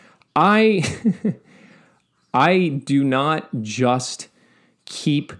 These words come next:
the advice machine localized to this show. Now, some of that,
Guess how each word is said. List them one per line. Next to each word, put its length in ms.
the 260
advice 580
machine 760
localized 840
to 260
this 220
show. 480
Now, 260
some 320
of 120
that, 340